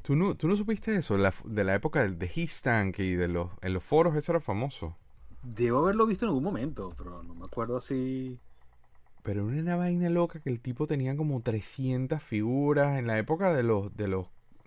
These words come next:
Speaker 1: de los foros, ¿no te acuerdas?
Speaker 2: Ujú.
Speaker 1: ¿No llegaste a verlo?
Speaker 2: No. Sí, te digo, sí lo debo haber visto, pero es que he visto tantas fotos de, de Army Builder locos de gente. Hay uno que colecciona los Viper, que tiene mil Vipers de cada, que si mil Ali Viper, que si
Speaker 1: Ajá.
Speaker 2: mil Astro Viper, <laughs> que si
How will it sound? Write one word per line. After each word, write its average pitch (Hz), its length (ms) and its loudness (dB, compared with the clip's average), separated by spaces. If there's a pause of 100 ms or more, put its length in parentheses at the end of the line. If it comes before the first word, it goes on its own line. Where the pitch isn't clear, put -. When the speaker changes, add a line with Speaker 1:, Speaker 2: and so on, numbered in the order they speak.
(140)
Speaker 1:
de 104 300 -4
los 92 160 -2 (280)
foros, 110 400 -2
¿no 147 100 -2
te - 80 -6
acuerdas? 90 460 -2 (100)
Speaker 2:
Ujú. 139 580 0
Speaker 1:
¿No 123 80 2
llegaste 185 340 0
a 214 40 0
verlo? 127 480 2
Speaker 2:
No. 135 120 -6 (580)
Sí, 113 340 0
te 147 80 2
digo, 147 140 4
sí 117 120 -2
lo 127 100 2
debo 196 140 4
haber 247 120 4
visto, 160 300 0
pero 104 100 -4
es - 60 -6
que 143 80 0
he - 20 4
visto 151 220 0
tantas 170 260 -4
fotos 175 300 0
de, 156 240 2
de 104 100 -6
Army 104 220 -6
Builder 120 360 0
locos 160 280 2
de 113 80 0
gente. 139 180 -2
Hay 127 40 0
uno 135 100 0
que 160 80 -8
colecciona 139 420 2 (420)
los 117 200 2
Viper, 127 360 4
que 123 100 -6
tiene 131 240 2
mil 151 400 4
Vipers 147 440 6
de 120 100 0
cada, 120 520 0 (320)
que - 80 -6
si 120 120 -2
mil 120 180 4
Ali 135 160 6
Viper, 123 480 2
que 117 120 -4
si 110 500 -4 (120)
Speaker 1:
Ajá. 95 180 -4
Speaker 2:
mil 123 200 4
Astro 127 300 2
Viper, 131 340 2
<laughs> - 20 2
que 143 80 4
si 131 300 2